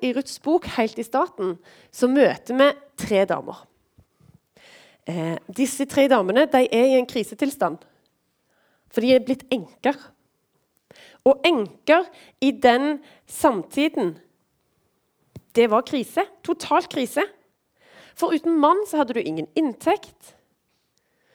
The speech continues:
Du hadde ingen sikkerhet. Ingen forsikring, ingen trygghet. For det var mannen som forsørget familien. Det var ikke rom, eller det var ikke påtenkt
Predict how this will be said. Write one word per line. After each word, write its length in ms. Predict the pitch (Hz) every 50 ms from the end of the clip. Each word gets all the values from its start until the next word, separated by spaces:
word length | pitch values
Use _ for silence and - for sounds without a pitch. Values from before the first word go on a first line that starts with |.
| _ -
Du 60 | 277
hadde 200 | 277 269 233 233
ingen 180 | 190 180 151 175
sikkerhet. 880 | - - - 311 311 - - 330 311 320 330 359 370 - - - - _ _ _ _ _ _ _ _ _ _ _ _ _ _ -
Ingen 180 | 208 185 180
forsikring, 540 | - - 330 - - 302 262 - - - -
ingen 220 | 254 269 359 381
trygghet. 580 | - - - 240 214 - - 349 415 - - - _ _ _ _ _ _ _ _ _ _ _ _ _ _ _ _ _ _ _ _ _ _ _ _ _ _ _ _ _ _ _ _ _ _ _ _ _ _ _ _ _ _ _ _ _ _ _ _ _ -
For 120 | - 254
det 140 | 262 269 247
var 140 | 277 269 247
mannen 320 | 233 233 254 302 302 233
som 160 | - 226 214
forsørget 440 | - 226 - - 202 196 208 202 214
familien. 480 | 226 247 220 226 311 415 427 220 - - - _ _ _ _ _ _ _ _ _ _ _ _ _ _ _ _ _ -
Det 100 | - 262
var 80 | 294
ikke 220 | 277 - 381 349 240
rom, 320 | 202 196 262 359 403 302
eller 160 | 175 180 208
det 80 | 202 220
var 80 | 233 233
ikke 200 | 294 - - -
påtenkt 680 | 302 320 349 349 - 160 120 - - - - - -